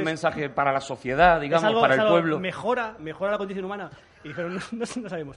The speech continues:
Speaker 1: Pero ahí me cambió la vida porque de pronto me divertí. O sea, me diver-, o sea, me pareció que era divertido una película que no
Speaker 2: Eso en tu, en pro-, en tu época progre fue la primera vez que te divertiste yendo al cine, claro.
Speaker 1: Sí, digamos que me
Speaker 2: Porque porno en blanco y negro no había,
Speaker 1: No
Speaker 2: con lo
Speaker 1: había.
Speaker 2: cual, claro.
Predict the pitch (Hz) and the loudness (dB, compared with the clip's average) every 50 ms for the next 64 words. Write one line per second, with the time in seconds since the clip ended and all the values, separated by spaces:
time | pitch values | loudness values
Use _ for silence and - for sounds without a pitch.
0 | - - 208 220 214 226 262 277 277 247 185 175 - 160 156 165 185 202 196 208 | -10 -6 -2 0 0 0 0 0 -2 -4 -6 -8 -8 -8 -6 -4 -2 -2 -2 -2
1 | 233 233 262 262 254 214 190 160 170 165 170 156 190 202 202 233 240 220 180 165 | 0 0 0 0 0 -2 -4 -4 -4 -6 -4 -4 -4 -6 -4 -4 -6 -4 -6 -8
2 | 165 151 147 143 - - 233 240 190 - - _ _ _ - - 202 160 143 135 | -8 -8 -8 -10 -10 -12 -12 -12 -14 -16 -20 _ _ _ -12 -8 -8 -8 -8 -10
3 | 151 156 165 165 156 160 160 160 151 - - 170 160 147 156 151 - - 196 196 | -14 -14 -12 -10 -10 -10 -10 -10 -10 -10 -8 -8 -6 -6 -8 -8 -6 -6 -6 -4
4 | 220 226 233 233 202 175 170 170 156 151 143 - 202 214 208 202 160 170 175 185 | -4 -4 -4 -4 -4 -6 -8 -8 -8 -8 -8 -8 -8 -8 -8 -8 -8 -8 -8 -6
5 | 208 220 196 170 156 165 175 190 214 208 - 143 139 123 - 135 131 131 127 123 | -4 -4 -4 -2 -2 0 2 2 2 2 0 -2 -4 -4 -6 -6 -6 -4 -4 -4
6 | 127 131 127 170 - - 120 110 - 135 123 127 131 160 156 160 151 151 151 - | -4 -4 -4 -4 -2 -2 -4 -4 -2 -2 -2 -2 -2 0 2 2 2 2 2 0
7 | 160 165 165 165 180 196 185 - - 147 156 170 147 - 151 139 151 170 180 190 | -2 0 2 2 0 0 -2 -2 -2 0 0 0 0 -2 -2 0 2 4 4 4
8 | 190 - 185 - 175 156 139 139 131 139 135 - 190 175 - - 190 170 156 165 | 2 0 -2 -2 -2 -2 -2 -2 -2 -4 -4 -4 -8 -8 -4 -2 -2 0 0 0
9 | 165 156 160 156 151 139 131 131 127 - 180 190 127 101 87 120 147 160 139 107 | 0 2 4 4 4 4 4 2 -2 -2 -4 -2 -2 -2 0 2 4 4 4 2
10 | - - - - - - - - - - - 302 196 190 190 214 - - - - | -4 -8 -14 -14 -16 -18 -18 -18 -12 -8 -6 -6 -4 -2 -2 -2 -2 -4 -6 -6
11 | 254 202 196 160 151 - 147 - - - 165 165 170 175 180 180 170 170 180 170 | -2 2 4 4 4 6 4 4 4 4 2 4 4 2 0 0 2 2 2 2
12 | 151 170 165 175 190 170 147 143 147 156 165 175 202 214 226 240 - - 156 139 | 2 2 0 0 0 0 0 0 2 2 2 2 4 4 4 4 4 4 4 4
13 | 143 - 160 170 208 214 180 160 170 202 180 123 | 4 6 8 6 6 6 4 2 2 2 2 2